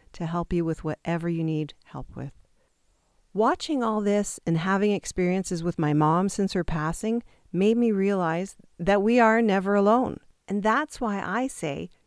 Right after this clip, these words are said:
you are never alone. And I mean that in the most comforting, non-spooky way, even though they're around all the time. But shh,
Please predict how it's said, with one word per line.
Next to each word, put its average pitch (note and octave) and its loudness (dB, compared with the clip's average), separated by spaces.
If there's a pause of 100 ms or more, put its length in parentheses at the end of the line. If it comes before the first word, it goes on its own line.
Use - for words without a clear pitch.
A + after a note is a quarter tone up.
(120)
you G#3 -2
are E3 -4
never F#3+ -2
alone. D3 -4 (420)
And F3+ 4
I F3 6
mean G3 6
that F3+ 2
in F3 0
the E3+ 2
most E3 -4
comforting, G#3 -2 (320)
non-spooky D3+ 0 (200)
way, B2 -6 (720)
even D#3+ 2
though C#3+ 2
they're C3+ -2
around C3 -4
all B2 -8
the C3 -6
time. C3 -6
But C3 -8
shh, - -12